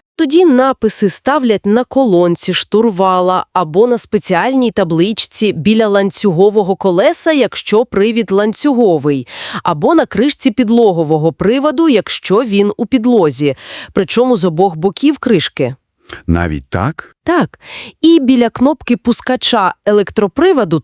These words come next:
Speaker 1: теж має бути позначка. Ідея в тому, щоб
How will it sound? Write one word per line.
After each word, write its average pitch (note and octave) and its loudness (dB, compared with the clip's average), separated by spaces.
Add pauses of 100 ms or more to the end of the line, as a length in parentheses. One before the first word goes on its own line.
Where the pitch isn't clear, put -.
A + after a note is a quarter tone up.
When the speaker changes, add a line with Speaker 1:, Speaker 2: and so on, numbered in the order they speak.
Speaker 1:
теж D4 0
має G#3+ 2
бути F3 0
позначка. F3+ -2 (420)
Ідея B3+ 0
в B3 -8
тому, E4 0
щоб E3 -4